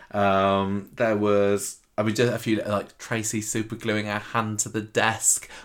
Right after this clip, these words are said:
was a pretty daft aper thing to do, but it didn't have huge consequences, I suppose. Um, Spider choosing his job over Toyah. His soulmate, love of his life, and he's like, "No, actually,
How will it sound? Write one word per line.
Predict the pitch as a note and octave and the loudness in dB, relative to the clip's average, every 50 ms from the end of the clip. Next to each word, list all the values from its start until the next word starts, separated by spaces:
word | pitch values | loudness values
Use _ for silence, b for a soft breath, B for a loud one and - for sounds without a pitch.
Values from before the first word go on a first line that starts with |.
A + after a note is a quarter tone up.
| B | B
was | B A2 G#2 | B -2 -2
a | A2 | -2
pretty | G2+ - A2 - - G#2 | -2 -2 -4 -4 -4 -4
daft | G2 - G#2+ G2 G#2+ G#2 - - | -2 0 0 2 2 0 2 2
aper | G#2+ G2+ G2+ G2 - A2 | 0 0 0 0 -2 -4
thing | G2+ - - G#2 G#2 G2+ G#2 | -4 -2 -2 -2 -2 -2 -2
to | G2+ - G#2 | -4 -6 -4
do, | F#2 A2 G#2 G#2 | -2 0 2 2
but | G2+ G#2 G2+ | 2 0 0
it | G2+ F#2 F2+ | -2 -2 -2
didn't | - F#2+ F#2 F#2 | -4 -4 -4 -4
have | F2 F2+ F2+ F2 E2+ - | -8 -6 -4 -4 -6 -6
huge | - G2 F2+ E2+ E2+ E2+ - | -8 -8 -8 -8 -8 -10 -10
consequences, | - F#2 E2 D#2+ D#2+ D#2 - F2+ E2+ E2 E2 F2+ E2+ E2 | -10 -8 -8 -8 -10 -10 -8 -8 -8 -8 -8 -8 -8 -8
I | E2 E2 | -8 -8
suppose. | E2 - E2 - - E2+ E2 E2 E2+ F2 F2 - B B B B B B B B B | -8 -8 -10 -8 -8 -8 -6 -6 -8 -8 -10 -12 B B B B B B B B B
Um, | - F#2 F#2 F#2 F#2 F2+ F#2 F#2 F#2 B B B | -4 -2 2 2 2 2 2 0 -4 B B B
Spider | - - - - F#3 D#3 F3+ G3+ G#3 F3 D3 B2 | -2 -2 -2 0 0 0 0 0 2 2 2 2
choosing | B2 - - D3+ C#3+ C3+ C3 C#3+ C3+ C3 | 2 0 0 0 2 2 0 0 0 0
his | B2+ C#3 C3 C3 | 0 -2 -2 -2
job | - D3+ C#3 C3 B2+ | 0 2 2 4 4
over | C#3+ C3+ C#3 C#3 D3 | 4 2 2 2 0
Toyah. | D3 - - - A3 G#3+ F#3+ C3 F#2 F2 E2 E2 - b b b b b b b b _ _ _ _ _ _ _ _ | -2 -4 -4 -4 -2 0 2 2 2 2 0 -4 -6 b b b b b b b b _ _ _ _ _ _ _ _
His | - F3 E3 D#3+ - | 2 4 4 6 6
soulmate, | - - G3 F3 F3+ F3+ E3+ C#3 G#2+ G2 E2+ F#2+ C3+ C#3 C#3 - - b b b b b b | 4 4 4 4 4 4 2 2 2 2 2 0 0 0 -2 -6 -12 b b b b b b
love | D3+ D3+ F3+ F3 E3 | 2 2 4 6 6
of | E3+ D3+ | 4 6
his | D#3 D3+ D3 B2 | 6 4 4 4
life, | - C#3+ D#3 D#3+ A2 D#2+ F2 A2+ C3+ B2 - - _ _ _ _ - | 4 4 4 4 4 4 2 2 0 0 -2 -12 _ _ _ _ -4
and | - C#3 C#3+ | 0 2 2
he's | C#3 C3+ | 2 4
like, | D#3 C#3+ - D3 | 6 4 4 4
"No, | E3 E3+ E3 D3+ | 4 4 6 6
actually, | C3 A#2 - - - C3 A#2 A#2+ B2 B2+ C3 B2 | 6 4 2 0 -2 0 4 4 4 4 4 0